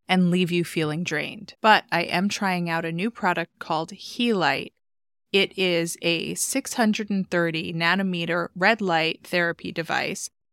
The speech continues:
to help you fall asleep faster, better, and deeper. And it is a new frontier in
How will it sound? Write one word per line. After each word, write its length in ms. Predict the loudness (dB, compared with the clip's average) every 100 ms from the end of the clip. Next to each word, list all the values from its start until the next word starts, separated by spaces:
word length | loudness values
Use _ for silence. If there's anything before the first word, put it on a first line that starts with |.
| _
to 100 | -6
help 260 | 2 2 0
you 100 | -10
fall 300 | 0 2 2
asleep 360 | 0 -2 -2 0
faster, 720 | 4 4 2 -2 0 0 -4 _ _ _ 4
better, 440 | 4 6 4 2 _
and 280 | 4 6 4
deeper. 500 | -2 -2 -4 -4 -8 _ _ _ _ 0
And 300 | 4 4 2
it 320 | 2 2 2
is 300 | 0 0 0 0
a 140 | 0
new 240 | 4 4
frontier 760 | 4 4 4 4 2 4 4 2
in 280 | 2 2 0